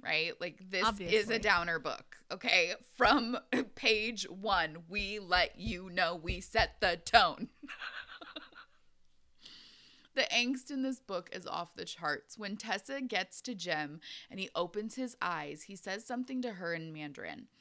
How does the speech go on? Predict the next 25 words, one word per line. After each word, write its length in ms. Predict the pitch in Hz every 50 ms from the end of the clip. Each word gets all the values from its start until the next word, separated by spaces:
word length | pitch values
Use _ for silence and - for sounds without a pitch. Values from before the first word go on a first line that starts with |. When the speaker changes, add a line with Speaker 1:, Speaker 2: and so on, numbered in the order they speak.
| _ _ _ _ _ - _ _ _ -
Speaker 1:
And 140 | - 220 202
she's 300 | - - 269 277 269 262
been 260 | 269 330 330 302 294
learning, 560 | 294 285 269 262 269 247 220 175 156 156 165 185 220
but 140 | - 214 -
she 80 | - 240
doesn't 320 | 220 247 254 254 254 -
understand 460 | 233 240 240 247 - - 254 226 214 -
everything 460 | - 180 170 180 175 170 175 165 156
he 160 | 165 165 151
said, 260 | 147 - - - - - -
right? 260 | - 147 151 160 160 -
Lucky 360 | - 196 214 240 - 330 330
for 220 | 330 - 359 349 - -
us, 480 | 202 160 120 113 190 - - - - - _ _
Cassie 560 | - - 220 220 247 302 294 - 247 233 208
is 140 | 107 185 180
a 80 | 175 175
sadist 720 | - - - - 202 185 175 - 62 - - - - - - - - - - 294 -
and 320 | 202 208 - - - 196 170
gives 360 | - 254 285 311 302 285 254
us 240 | 220 180 196 - - -
the 140 | - 208 208
unique 560 | 185 175 190 190 196 202 214 233 269 302 - - -
opportunity 1040 | 214 226 220 - - 214 214 - - - 226 202 190 175 160 - - 82 80 -